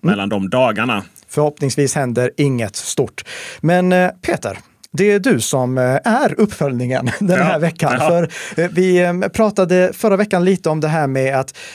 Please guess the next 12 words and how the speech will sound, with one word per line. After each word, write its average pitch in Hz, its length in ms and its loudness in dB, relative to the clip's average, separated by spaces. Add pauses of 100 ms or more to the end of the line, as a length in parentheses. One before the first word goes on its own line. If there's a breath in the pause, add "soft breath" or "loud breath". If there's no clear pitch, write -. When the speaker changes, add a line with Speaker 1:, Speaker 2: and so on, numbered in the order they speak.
Speaker 2:
det 151 140 0
är 156 40 0
svårt 180 440 0
för 156 120 0
banker 160 580 0
att, 131 300 -2
eh, 123 500 0
liksom 127 380 -4
vara 131 320 0
allt 147 300 -4
för 139 180 0
hårda 156 600 0